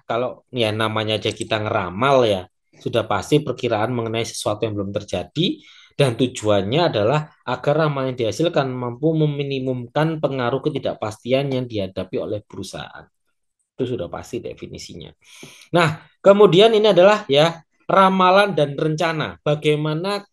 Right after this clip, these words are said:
keterkaitan ramalan dan rencana itu seperti yang bisa teman-teman lihat di, eh, slide ya, teman-teman. Oke. Nah, jadi kalau kita sudah ngomong masalah ramalan penjualan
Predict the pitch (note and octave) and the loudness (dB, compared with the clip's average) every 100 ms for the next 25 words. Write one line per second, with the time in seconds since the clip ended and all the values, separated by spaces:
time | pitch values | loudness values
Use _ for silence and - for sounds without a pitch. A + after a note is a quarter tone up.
0 | _ - E3+ F3 D#3 E3+ D#3+ D#3+ F3 F3 | _ -12 -8 -6 -6 -2 -2 -2 -6 -4
1 | F3 E3 D#3+ D3+ D3+ E3+ D#3+ A#2+ C3 C3+ | -2 -2 -2 -2 0 -2 -4 -4 -6 -4
2 | C#3 C#3 C#3+ E3+ - D#3 D#3+ D#3+ B2+ C3+ | -4 -4 -6 -8 -8 -4 -2 -2 -4 -6
3 | C3 B2+ B2+ C#3+ B2+ C3+ C#3 C#3 E3 _ | -8 -8 -8 -6 -2 -2 -2 -6 -6 _
4 | _ _ _ _ _ B2 B2+ A#2+ A#2 A2+ | _ _ _ _ _ 4 4 6 4 4
5 | A2+ A2 G#2+ G#2 G2+ G2 F2+ - _ _ | 2 2 2 0 -2 -4 -6 -12 _ _
6 | _ _ - D3+ C3 - F#2 F#2 F#2+ _ | _ _ -2 2 4 2 -6 -8 -12 _
7 | G2+ G2+ G2 F#2+ G#2 G#2 _ _ - _ | -8 -6 -6 -6 -10 -16 _ _ -20 _
8 | _ _ - _ _ _ B2 G#2+ - _ | _ _ -20 _ _ _ 0 0 -4 _
9 | _ _ E3 D3 - _ _ - D3+ - | _ _ 0 0 -2 _ _ 0 0 0
10 | A#2 B2 D#3 _ _ D3+ D3 C#3+ D3+ D#3 | -10 -10 -14 _ _ 2 2 0 -10 -4
11 | - C#3 D3+ - G#2+ - - C#3 F#3 A3+ | -2 -2 -4 -6 -6 -8 -14 -6 -4 0
12 | G#3+ D3+ B2+ - A2 G#2+ - A#2+ A#2+ A2 | 0 -2 -4 -8 -12 -10 -8 -8 -8 -12
13 | G#2 G#2 G2+ B2 C3 E2+ | -10 -12 -4 -2 -2 -4